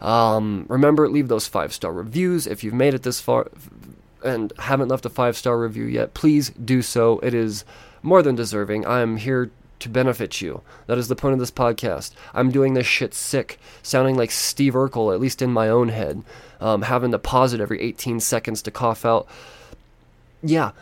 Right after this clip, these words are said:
um, it's, <laughs> yeah. So, uh, pay it forward by paying it back, I guess. <laughs> Five-star review. Or, you know what? I take that back.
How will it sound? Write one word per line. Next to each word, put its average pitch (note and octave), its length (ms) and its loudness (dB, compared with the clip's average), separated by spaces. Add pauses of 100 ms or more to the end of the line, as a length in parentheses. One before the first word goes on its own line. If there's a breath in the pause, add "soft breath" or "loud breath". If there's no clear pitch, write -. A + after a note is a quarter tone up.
(140 loud breath)
um, C#3 360 4
it's, C3+ 600 2
<laughs> G#2+ 1700 -4
yeah. E4 300 -6 (500 soft breath)
So, F3+ 380 4 (500 loud breath)
uh, C#3 380 2
pay D#3+ 220 2
it C3 80 -2
forward B2 440 0 (220)
by A#2 120 2
paying B2 300 -2
it F#2+ 120 -6
back, G#2+ 420 -4
I G#2+ 80 -8
guess. G2 480 -8
<laughs> - 40 -20
Five-star - 920 -4
review. A2 420 -2 (240 loud breath)
Or, G3 140 8
you G#3 100 4
know A#3 120 10
what? A3+ 200 6 (400 loud breath)
I E3 80 0
take F3+ 240 -2
that D#3 180 2
back. - 320 -6